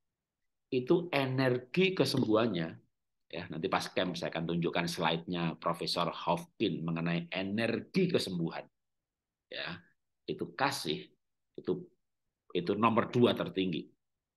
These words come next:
Atau mungkin kalau sekarang mau saya carikan, ya, ini kalau nggak ada yang, beberapa kali saya menguap, Pak, ya, karena kita ngantuk, Pak, di perkat-, di cicet,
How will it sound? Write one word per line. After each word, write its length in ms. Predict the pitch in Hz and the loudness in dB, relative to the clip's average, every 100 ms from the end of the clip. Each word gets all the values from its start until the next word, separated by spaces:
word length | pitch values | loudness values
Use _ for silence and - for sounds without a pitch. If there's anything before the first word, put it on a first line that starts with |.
| _ _ _ _ _ _ _ | _ _ _ _ _ _ _
Atau 160 | - 78 | -16 -8
mungkin 240 | 76 80 | -6 -4
kalau 160 | 82 - | -4 -4
sekarang 320 | - 69 80 | -6 -6 -6
mau 80 | 78 | -6
saya 160 | - 76 | -6 -6
carikan, 560 | 78 78 - 98 120 | -4 -4 0 0 0
ya, 160 | - 76 | -4 -6
ini 160 | 78 | -6
kalau 160 | 69 60 | -6 -8
nggak 240 | 69 69 | -6 -6
ada 80 | - | -4
yang, 240 | 71 71 71 _ _ - - _ | -4 -4 -10 _ _ -20 -20 _
beberapa 320 | 117 120 127 | 2 6 6
kali 160 | 131 160 | 10 10
saya 160 | 139 143 | 12 10
menguap, 400 | 131 135 143 123 | 8 8 10 8
Pak, 120 | 110 | 6
ya, 160 | 90 87 | 4 0
karena 160 | 95 | 0
kita 480 | 104 92 107 117 117 | 0 2 4 4 4
ngantuk, 400 | 107 120 117 - | 0 6 6 6
Pak, 320 | 123 123 - | 6 6 4
di 160 | 98 95 | 2 2
perkat-, 400 | 92 85 82 87 | 0 -2 -2 0
di 320 | 92 85 85 | -2 0 -8
cicet, 400 | - 92 - - | -6 0 4 4